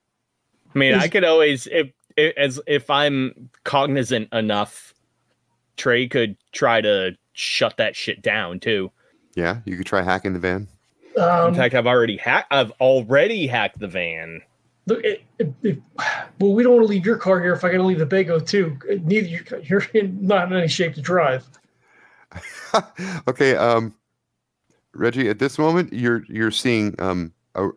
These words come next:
Speaker 3: a rainbow that sort of spreads out and it becomes a tunnel,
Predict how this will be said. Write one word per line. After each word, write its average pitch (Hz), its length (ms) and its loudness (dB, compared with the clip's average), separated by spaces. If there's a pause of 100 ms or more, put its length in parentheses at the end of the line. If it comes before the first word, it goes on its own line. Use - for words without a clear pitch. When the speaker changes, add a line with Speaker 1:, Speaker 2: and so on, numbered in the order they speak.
Speaker 3:
a 107 80 2
rainbow 101 840 0 (380)
that 98 160 2
sort 107 200 -2
of 98 60 -8
spreads 135 720 0
out 127 420 2 (280)
and 104 120 -2
it 104 120 0
becomes 104 400 -2
a 98 40 -2
tunnel, 95 580 -2